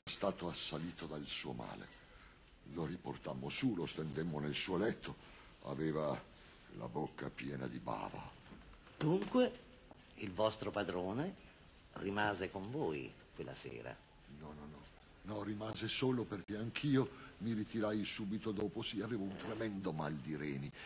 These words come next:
Speaker 1: e avevo detto a Marfa, mia moglie, di prepararmi un'infusione per massaggiarmi bene i fianchi e, e fu proprio per questo che mi ritirai di buon'ora.
Speaker 2: So domandarvi com'era fatta questa infusione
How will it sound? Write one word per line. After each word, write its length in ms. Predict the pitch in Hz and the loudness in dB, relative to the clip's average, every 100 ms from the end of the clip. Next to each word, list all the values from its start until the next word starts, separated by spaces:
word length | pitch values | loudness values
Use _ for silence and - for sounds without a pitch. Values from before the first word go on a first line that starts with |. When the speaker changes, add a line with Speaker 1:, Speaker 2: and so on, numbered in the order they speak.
| - | -8
Speaker 1:
e 80 | 98 | -2
avevo 240 | 98 110 | -2 0
detto 320 | 110 110 - 95 | 0 -2 -2 -4
a 40 | |
Marfa, 480 | 92 92 82 - 87 | -2 -2 -2 -4 -4
mia 160 | 98 | -4
moglie, 320 | 90 92 95 92 | -4 -4 -2 -2
di 100 | 113 | -4
prepararmi 580 | 120 - 110 87 104 | -4 -2 -2 -2 -4
un'infusione 760 | 113 113 101 - 120 110 107 101 - - - | -4 -4 -6 -4 -2 -2 -2 -6 -10 -14 -10
per 140 | 87 - | -8 -6
massaggiarmi 680 | 65 - 62 65 58 - - | -4 -4 -4 -4 -6 -6 -10
bene 260 | 69 67 65 | -8 -8 -6
i 100 | - | -8
fianchi 720 | - - 160 - 147 - 57 | -6 -6 -6 -8 -6 -4 -4
e, 100 | 53 - - - | -8 -12 -14 -10
e 80 | 78 | -8
fu 140 | - | -8
proprio 320 | - 76 69 64 | -4 -2 -2 -2
per 180 | 69 | -4
questo 340 | - 71 - 71 | -2 -2 0 -2
che 120 | 71 | -2
mi 100 | 67 | -2
ritirai 480 | 73 76 78 71 80 | -2 -2 0 2 0
di 120 | 64 | -2
buon'ora. 640 | 60 73 69 71 69 67 - - - - | -2 -2 0 -2 -2 -4 -6 -16 -16 -12
Speaker 2:
So 220 | - 175 | 0 2
domandarvi 880 | 139 127 120 101 101 98 85 98 90 - - - - - - - - - | 4 4 4 6 8 6 4 2 2 -2 -18 -20 -20 -20 -20 -20 -20 -8
com'era 380 | - 135 143 120 | -2 0 0 2
fatta 500 | - 65 - - - | 2 0 -2 -6 -6
questa 340 | - 76 78 | -4 -6 -4
infusione 1300 | 73 76 69 - 80 73 85 85 85 82 71 67 | -4 -4 -8 -10 -8 -6 -2 -2 -2 -4 -4 -6